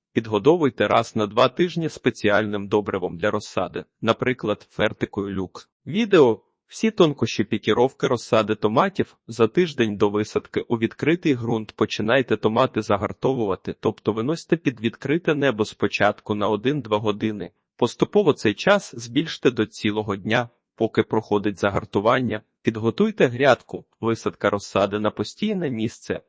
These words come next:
виділіть під бичаче серце сонячну ділянку, враховуючи схему посадки.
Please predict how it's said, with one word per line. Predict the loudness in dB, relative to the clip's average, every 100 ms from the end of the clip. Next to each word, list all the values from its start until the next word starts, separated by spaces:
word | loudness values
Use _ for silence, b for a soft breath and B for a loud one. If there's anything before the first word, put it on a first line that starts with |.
| _
виділіть | 0 2 4 0 -2
під | -6 -2
бичаче | -2 0 0 0 -2
серце | -4 0 0 -2 -8
сонячну | -4 -2 -2 -4 -4 -4
ділянку, | 0 2 2 0 -4 -8 -8 _ _
враховуючи | 0 2 4 2 2 -2 -4
схему | -6 -2 0 0 -2
посадки. | -2 -2 -4 -6 _ -14